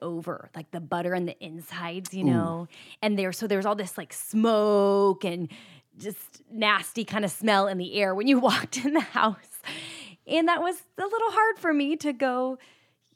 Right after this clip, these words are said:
Speaker 1: you know, "Yeah, come on into my home. You've never been here, and if there's some smoky yuckiness, and here, let me, let me serve you some food." But, you know, we laughed it off. The food was fine. The conversation was better. You know, we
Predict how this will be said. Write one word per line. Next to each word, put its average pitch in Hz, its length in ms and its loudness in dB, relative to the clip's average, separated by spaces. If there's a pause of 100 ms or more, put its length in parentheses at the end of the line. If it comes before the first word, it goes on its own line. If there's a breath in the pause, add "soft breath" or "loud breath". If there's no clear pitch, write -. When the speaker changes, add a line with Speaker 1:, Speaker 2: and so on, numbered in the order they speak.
(220)
Speaker 1:
you 269 120 2
know, 262 140 6
"Yeah, 269 160 2
come 294 280 2
on 320 160 6
into 311 200 2
my 294 160 0
home. 285 180 2
You've 247 140 -2
never 277 200 2
been 294 160 4
here, 226 300 0
and 202 200 -4
if 196 140 -10
there's 208 220 -4
some 214 240 -14
smoky 240 500 -4
yuckiness, 180 540 -6 (100)
and 180 180 -6
here, 202 160 -6
let 202 120 -2
me, 190 160 -8
let 220 100 -6
me 233 80 0
serve 214 180 -2
you 208 80 -2
some 160 140 -6
food." 214 260 -4
But, 196 140 -4 (340 loud breath)
you 269 80 -2
know, 269 100 6
we 311 160 2
laughed 240 500 0
it 262 120 -2
off. 190 460 2 (360 soft breath)
The 175 120 -4
food 285 320 2
was 254 220 0
fine. 220 580 0 (240)
The 190 120 -8
conversation 226 640 0
was 196 200 -2
better. 170 460 -4 (320 soft breath)
You 202 100 -4
know, 180 200 -4
we 185 260 -6